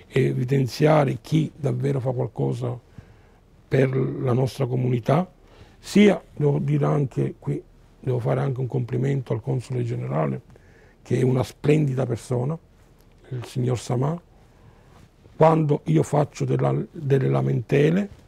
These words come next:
mi viene molte volte incontro e cerca, dove è possibile, risolvere i problemi. Credo che questo, io ho conosciuto molti consoli, sia uno dei migliori consoli che ci sia stato a Francoforte.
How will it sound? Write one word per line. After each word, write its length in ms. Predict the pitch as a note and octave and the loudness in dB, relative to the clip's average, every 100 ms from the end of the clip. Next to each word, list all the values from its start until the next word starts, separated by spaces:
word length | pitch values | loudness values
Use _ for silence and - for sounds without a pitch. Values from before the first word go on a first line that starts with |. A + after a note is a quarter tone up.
| - _ _ - | -20 _ _ -8
mi 120 | B2+ | -4
viene 320 | B2 C#3 C2+ | 0 0 -2
molte 420 | C3 C3 C3 - C3+ | -2 -2 -4 -6 -6
volte 360 | B1 A#2 - | -4 -4 -6
incontro 720 | A#2+ G#2+ A2+ A#2+ C3 D#3+ F3 - - - | -10 -8 -6 -6 -6 -6 -6 -10 -20 -6
e 160 | C#3+ | -6
cerca, 400 | - - D#3 - | -2 0 0 0
dove 320 | B2 A#2 D3 C#3 | -4 2 2 2
è 20 | |
possibile, 760 | - F3 - D#3 D#3 E3 E3 E3 _ _ _ - - | 0 -4 -2 -2 0 0 -2 -6 _ _ _ -20 -6
risolvere 520 | B2 D3 C#3+ C3 B2+ | -4 0 0 0 -2
i 20 | |
problemi. 520 | A#2+ A#2 B2 A#2+ G2+ - _ _ _ - - _ _ | -4 -4 -4 -4 -6 -12 _ _ _ -20 -20 _ _
Credo 320 | - D#3+ D3 | -2 0 2
che 180 | C3+ C3 | -2 -4
questo, 520 | - D#3+ A#2 - C#2 - - _ | 0 0 0 -8 -10 -10 -20 _
io 160 | - C#3+ | -4 -4
ho 20 | |
conosciuto 480 | A#2+ C3+ A#2+ - C3+ | -2 -4 -4 -4 -4
molti 320 | C3+ B2+ - | -2 -4 -6
consoli, 560 | B2+ C3 B2+ - D3 F3 - _ _ _ _ _ | -6 -4 -6 -6 -6 -8 -12 _ _ _ _ _
sia 260 | - - D3 | -12 -2 0
uno 220 | D3 D3 | 2 0
dei 120 | C3+ | 0
migliori 280 | C3 C3+ C3 | 0 0 -2
consoli 640 | B2+ C#3+ C#3 - B2+ A#2 A2+ _ - _ | 0 -2 -2 -4 -6 -6 -10 _ -20 _
che 140 | - A#2+ | -12 -10
ci 100 | B2+ | -8
sia 140 | A#2+ | -8
stato 220 | A2 B2 | -8 -8
a 40 | A2 | -8
Francoforte. 720 | - G#2 G#2+ - G2+ _ | -10 -10 -12 -16 -20 _